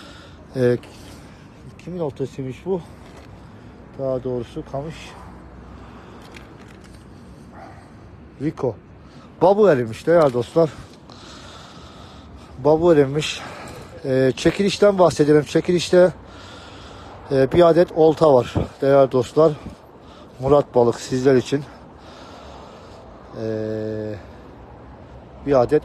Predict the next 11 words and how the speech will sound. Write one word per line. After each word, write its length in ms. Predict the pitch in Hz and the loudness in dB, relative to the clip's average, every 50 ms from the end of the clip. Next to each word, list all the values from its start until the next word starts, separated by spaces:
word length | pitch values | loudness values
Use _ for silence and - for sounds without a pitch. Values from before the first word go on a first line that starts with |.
| - - | -2 -2
olta, 460 | 143 135 - - - - 123 101 - | 0 0 0 -2 -2 -4 -4 -2 -2
hatta 300 | 135 139 - - 151 151 | -4 -4 0 0 0 0
iki 280 | - 165 - - 170 | 0 -4 -2 0 0
adet 240 | 160 139 127 117 - | 2 2 0 -4 -4
olta 440 | 147 135 123 123 117 - 127 113 101 - - - - - - - 110 | -4 -4 -4 -4 -4 -6 -8 -8 -8 -12 -20 -20 -20 -20 -20 -14 -8
vermişti. 760 | 107 127 139 139 135 131 131 120 - - - 151 165 165 - - - - - - - - - - - - - - - - - - - - - 120 | -2 0 2 2 2 0 -6 -12 -12 -6 -4 -4 -4 -4 -6 -12 -20 -20 -20 -20 -20 -20 -20 -20 -20 -20 -20 -20 -20 -20 -20 -20 -20 -14 -10 -8
E, 160 | 120 120 143 | -8 -8 -8
bir 40 | 156 | -6
tanesi 640 | - 151 147 143 135 135 - - - 160 165 165 - - | -2 0 0 0 -2 -4 -8 -6 -6 -6 -6 -6 -10 -16
sahiplendi 880 | - - 147 143 139 139 127 - 139 139 139 135 131 123 139 151 143 - - | -8 -2 0 2 2 2 0 -2 -4 -4 -4 -4 -2 -2 -2 -4 -4 -6 -10
çekilişte. 640 | - 135 123 - 131 123 123 - - - 139 143 | -10 -10 -8 -6 -8 -8 -8 -10 -6 -4 -4 -4